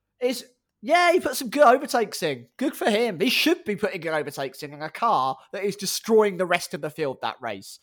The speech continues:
People are praising these moves left, right, and centre. I'm glad he's getting them done, but that's what I expect of the second seat in Red Bull.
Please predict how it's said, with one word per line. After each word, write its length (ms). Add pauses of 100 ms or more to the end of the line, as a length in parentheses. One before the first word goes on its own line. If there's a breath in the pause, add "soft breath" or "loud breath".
(200 soft breath)
People 220
are 60
praising 760
these 240
moves 300
left, 180
right, 160
and 80
centre. 320
I'm 100
glad 220
he's 140
getting 220
them 120
done, 340 (220 soft breath)
but 80
that's 140
what 180
I 20
expect 800 (240)
of 140
the 80
second 340
seat 220
in 100
Red 220
Bull. 260